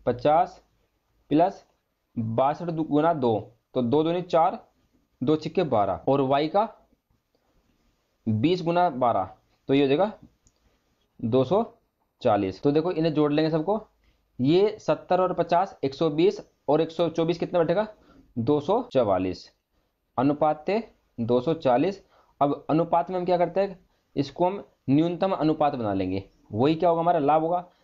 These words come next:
तो देखो, काट लेंगे से चार से, चार छिके चौबीस और चार से, चार छिके चौबीस, चार एकन चार, तो इकसठ अनुपात साठ, क्योंकि अब नहीं कटेगा। तो ये जब हो, हमारा जो न्यूनतम अनुपात होता है धन का,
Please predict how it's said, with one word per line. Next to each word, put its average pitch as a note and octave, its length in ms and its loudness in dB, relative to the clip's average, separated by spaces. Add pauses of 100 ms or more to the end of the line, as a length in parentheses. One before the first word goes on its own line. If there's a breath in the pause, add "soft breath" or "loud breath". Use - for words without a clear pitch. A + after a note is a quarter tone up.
(300 soft breath)
तो D3 100 0
देखो, D#3 180 2 (680)
काट D3 240 0
लेंगे E3 180 -2
से F3 100 -2
चार D#3 240 0
से, F3+ 180 -4 (260)
चार D3+ 160 2
छिके D#3 220 -6
चौबीस D#3 420 0
और G#2 220 -4
चार C#3+ 180 2
से, F3+ 160 -6
चार D3 300 0
छिके D3+ 240 -4
चौबीस, D#3 380 0
चार D3 240 2
एकन F3 220 -4
चार, G#2 380 0 (400 soft breath)
तो E3 180 -2
इकसठ G3+ 500 -2 (100)
अनुपात D#3 460 0
साठ, B2 340 -2
क्योंकि D3 180 -2
अब C#3 200 0
नहीं E3+ 160 0
कटेगा। F3 320 -2 (480 loud breath)
तो D#3+ 60 2
ये F3 240 2
जब F3+ 180 0
हो, C#3+ 420 -4 (420)
हमारा C#3+ 400 2
जो E3+ 380 -2
न्यूनतम D3+ 420 2
अनुपात D3+ 480 0
होता A#2 220 0
है C#3 300 0 (880 soft breath)
धन C3 280 2
का, D3 200 0